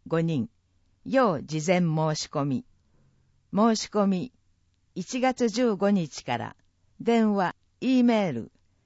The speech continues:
または公民館ぬくい北分館窓口。電話、零四二、三八五の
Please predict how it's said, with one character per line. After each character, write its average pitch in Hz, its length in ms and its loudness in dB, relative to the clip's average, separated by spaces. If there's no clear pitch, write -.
ま 214 160 0
た 233 180 2
は 165 240 0
公 262 240 2
民 254 260 2
館 147 280 0
ぬ 180 200 -2
く - 160 2
い 139 120 0
北 233 300 0
分 226 240 2
館 127 220 0
窓 143 380 -2
口。 131 460 -8
電 202 320 4
話、 170 220 0
零 262 300 4
四 202 380 2
二、 135 220 -4
三 254 340 0
八 233 340 -6
五 165 180 -2
の 131 240 -4